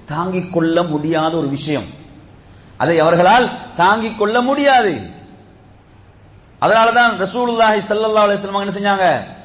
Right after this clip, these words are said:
சில அடையாளங்களை அப்படியே சொல்லி சொல்லி வாராங்க. நான் இந்த உலகத்தை விட்டு பிரிய போகின்றேன் என்பதற்குரிய அடையாளங்களை சொல்லி சொல்லி ஏன் வாராங்கண்டா, அந்த சஹாபாக்களுடைய உள்ளங்களை அதுக்கு தயார்படுத்துறாங்க ரசூலுல்லாஹ். அந்த உள்ளங்கள் என்ன செஞ்சாங்க? அதுக்கு படிப்படியாக தயார்படுத்தினார்கள்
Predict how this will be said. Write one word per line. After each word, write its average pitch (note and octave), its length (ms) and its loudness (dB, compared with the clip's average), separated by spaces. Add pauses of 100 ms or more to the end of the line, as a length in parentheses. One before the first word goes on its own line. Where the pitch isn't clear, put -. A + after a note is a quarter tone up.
(100)
சில D#3 340 2
அடையாளங்களை F#3+ 680 2
அப்படியே F3 360 -2
சொல்லி E3+ 260 -6
சொல்லி E3 220 -4
வாராங்க. C3 320 0 (840)
நான் B2+ 120 0
இந்த C#3 120 -2
உலகத்தை D#3+ 400 2
விட்டு D3 240 -4
பிரிய D3+ 300 -2
போகின்றேன் D3 460 0
என்பதற்குரிய D3 840 0 (300)
அடையாளங்களை E3+ 640 2
சொல்லி D#3+ 280 -6
சொல்லி E3 260 -6
ஏன் F#3+ 140 0
வாராங்கண்டா, F3 600 2 (480)
அந்த B2+ 160 -4
சஹாபாக்களுடைய D3 600 0
உள்ளங்களை F#3 240 0
அதுக்கு E3+ 320 2
தயார்படுத்துறாங்க C3+ 640 0
ரசூலுல்லாஹ். G2+ 260 -10 (640)
அந்த B2+ 160 -4
உள்ளங்கள் F#3+ 340 2
என்ன F#3+ 60 -4
செஞ்சாங்க? F#3 160 2
அதுக்கு D3 360 -2 (380)
படிப்படியாக F3+ 720 0
தயார்படுத்தினார்கள் A#2 1160 -2